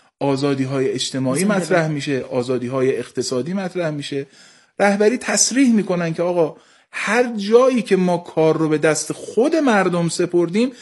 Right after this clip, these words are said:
Speaker 1: دقیقاً اونجاها
Speaker 2: بله.
Speaker 1: نتیجه گرفتیم.
Speaker 2: جناب دکتر فارسیان، ام، حالا که به اینجا رسیدین و اشاره کردید به، اه، شهید مطهری که خب هم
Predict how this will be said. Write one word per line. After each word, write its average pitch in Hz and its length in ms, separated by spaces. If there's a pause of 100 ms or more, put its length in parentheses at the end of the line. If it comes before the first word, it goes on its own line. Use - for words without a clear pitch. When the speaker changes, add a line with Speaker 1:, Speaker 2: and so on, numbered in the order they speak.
(180)
Speaker 1:
دقیقاً 156 240
اونجاها 160 500
Speaker 2:
بله. 170 260
Speaker 1:
نتیجه 147 360
گرفتیم. 127 440
Speaker 2:
جناب 330 220
دکتر 233 140
فارسیان، 202 540
ام، 180 340
حالا 220 200
که 254 120
به 220 100
اینجا 190 320
رسیدین 180 460
و - 20
اشاره 170 360
کردید 151 540
به، 139 460
اه، 143 280
شهید 151 280
مطهری 151 800
که 151 120
خب 147 200
هم 151 180